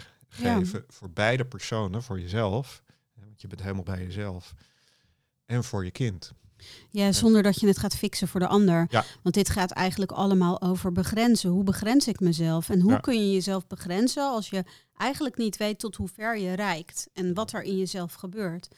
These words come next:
Speaker 2: En ik,
Speaker 1: Ja, dat,
Speaker 2: ik
Speaker 1: eh, ja.
Speaker 2: vind het mooie juist dan vanuit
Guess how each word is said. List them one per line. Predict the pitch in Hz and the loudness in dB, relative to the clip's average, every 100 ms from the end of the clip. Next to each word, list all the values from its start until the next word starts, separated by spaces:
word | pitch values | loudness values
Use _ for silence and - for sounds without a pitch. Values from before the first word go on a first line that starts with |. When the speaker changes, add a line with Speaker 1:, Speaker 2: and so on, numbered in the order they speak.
| _ | _
Speaker 2:
En | - | -8
ik, | 196 | -6
Speaker 1:
Ja, | 233 | -4
dat, | 240 - | -6 -6
Speaker 2:
ik | 190 | -8
Speaker 1:
eh, | 214 | -10
ja. | 202 202 185 175 | -8 -6 -6 -6
Speaker 2:
vind | 123 | -4
het | 117 | -2
mooie | 110 123 143 107 | 4 6 8 6
juist | 95 92 95 - - - | 2 0 -2 -6 -12 -10
dan | 95 92 - | -8 -8 -10
vanuit | - - 95 101 92 - | -14 -10 -6 -6 -6 -10